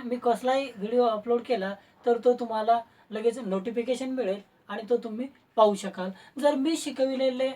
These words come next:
मराठी व्याकरणाचे घटक पाठ तुम्हाला चांगल्या पद्धतीने समजत असतील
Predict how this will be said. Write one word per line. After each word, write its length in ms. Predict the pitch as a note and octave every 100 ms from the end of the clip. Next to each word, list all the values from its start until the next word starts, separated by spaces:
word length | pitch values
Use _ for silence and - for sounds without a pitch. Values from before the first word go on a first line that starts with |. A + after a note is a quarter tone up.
| -
मराठी 360 | G3+ A#3 B3+
व्याकरणाचे 560 | C#4 B3+ B3+ B3+ B3 B3+
घटक 340 | B3 B3 A3 A#3 -
पाठ 320 | C4 G#3 A3+ - _ _
तुम्हाला 240 | B3+ B3 B3
चांगल्या 340 | B3 A3 B3
पद्धतीने 460 | B3+ B3+ B3 B3+ B3+
समजत 360 | C4 A#3+ B3+
असतील 320 | C4 - A3+